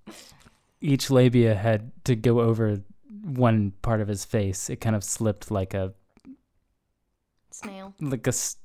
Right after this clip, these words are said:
Speaker 1: no. <laughs> He just felt, you know, he could only get one part in at a time. She he felt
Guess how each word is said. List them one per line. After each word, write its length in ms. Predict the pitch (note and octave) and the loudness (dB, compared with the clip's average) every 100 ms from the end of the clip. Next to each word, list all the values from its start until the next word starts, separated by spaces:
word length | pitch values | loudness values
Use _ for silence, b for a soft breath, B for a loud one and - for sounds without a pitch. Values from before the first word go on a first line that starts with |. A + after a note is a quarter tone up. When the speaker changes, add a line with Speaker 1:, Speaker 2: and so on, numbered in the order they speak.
| - | -6
Speaker 1:
no. 400 | C#3+ C#3 A#2+ A#2 - | 0 2 2 2 2
<laughs> 60 | D#5 - - - - D#3 - - - - _ _ - - B B B B F5 - _ _ _ _ _ _ - | 2 -2 -12 -12 -10 -10 -12 -14 -20 -20 _ _ -20 -20 B B B B -14 -14 _ _ _ _ _ _ -8
He 80 | D3 | -6
just 320 | C#3 C3 - | -4 -4 -6
felt, 380 | - C3+ A#2+ - | 0 2 2 -2
you 100 | D3+ | 0
know, 140 | B2+ A#2 | 2 2
he 120 | A#2+ | 2
could 140 | B2 | 2
only 240 | A#2+ B2 A#2+ | 2 4 4
get 300 | A#2+ A#2 - | 4 2 0
one 300 | C3 A#2+ A#2+ | 0 2 2
part 340 | - A#2 A#2 A#2 | 2 2 2 0
in 220 | A#2+ A2+ | -2 0
at 120 | A2 | 0
a 80 | A2 | -2
time. 460 | - A2+ A2+ A2+ A2 - | 0 0 0 -2 -6 -20
She 220 | - - A2+ D3 _ _ - b b b b b | -18 -14 -14 -16 _ _ -20 b b b b b
he 80 | B2+ | -4
felt 460 | A#2+ - C3 B2 | -2 4 4 2